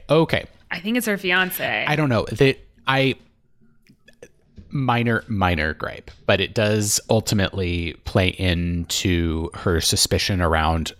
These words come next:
Speaker 1: the people that she loves dying. It's, it's a strong reaction in a crisis that I would not have expected from a, like, trained combat nurse, but that's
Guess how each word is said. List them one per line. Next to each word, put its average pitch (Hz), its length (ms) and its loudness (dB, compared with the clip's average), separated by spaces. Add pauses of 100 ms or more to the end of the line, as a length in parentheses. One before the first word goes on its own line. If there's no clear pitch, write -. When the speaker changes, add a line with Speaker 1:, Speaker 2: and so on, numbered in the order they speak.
(120)
Speaker 1:
the 95 100 0
people 90 440 0
that 85 200 -2
she 92 220 2
loves 80 440 0
dying. 107 640 2 (1000)
It's, 139 240 0
it's 151 180 0
a 165 60 4
strong 147 640 0
reaction 120 540 2
in 110 140 2
a 95 60 0
crisis 113 540 0
that 104 140 0
I 101 60 2
would 90 200 -2
not 101 240 0
have 98 100 -2
expected 90 600 0
from 85 340 0 (100)
a, 85 320 2
like, 78 520 -2 (260)
trained 85 340 0
combat - 420 0
nurse, - 300 -4
but - 220 0
that's 151 300 0